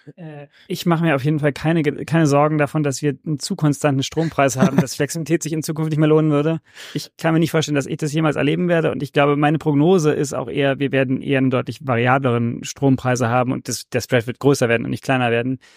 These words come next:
Speaker 1: Das sehen wir ja auch in den letzten Jahren, dass es tendenziell auch mehr negative Preise gibt.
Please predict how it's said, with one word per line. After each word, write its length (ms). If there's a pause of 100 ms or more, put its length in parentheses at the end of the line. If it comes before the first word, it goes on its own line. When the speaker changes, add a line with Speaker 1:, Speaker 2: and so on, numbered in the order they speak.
(160)
Speaker 1:
Das 100
sehen 200
wir 80
ja 140
auch 120
in 80
den 60
letzten 280
Jahren, 240
dass 140
es 280
tendenziell 440
auch 120
mehr 180
negative 540
Preise 400
gibt. 260